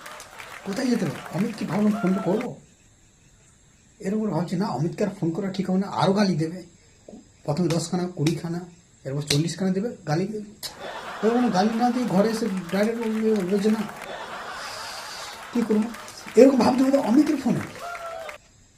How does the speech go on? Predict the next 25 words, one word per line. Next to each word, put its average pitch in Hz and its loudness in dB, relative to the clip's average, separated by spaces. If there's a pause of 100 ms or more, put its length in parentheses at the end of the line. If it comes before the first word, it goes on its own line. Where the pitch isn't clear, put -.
(120)
যে, 196 2
"ভাই," 233 6 (1700)
আমি 247 6
বলছি, 294 10
"ভাই," 240 2
আমি 254 8
টা-, 240 0
ওকে, 240 4
মানে 220 4
ওর 220 4
কথা 247 0
বলার 214 4
আগে 247 2
আমি 247 4
বলে 233 2
দিয়েছি, 247 2
"ভাই, 262 4
কোথায় 240 4
যেতে 254 4
হবে 285 8
সেটা 269 -2
তো 254 4
বল।" 302 6 (880)
ও 214 0
বলছে, 208 6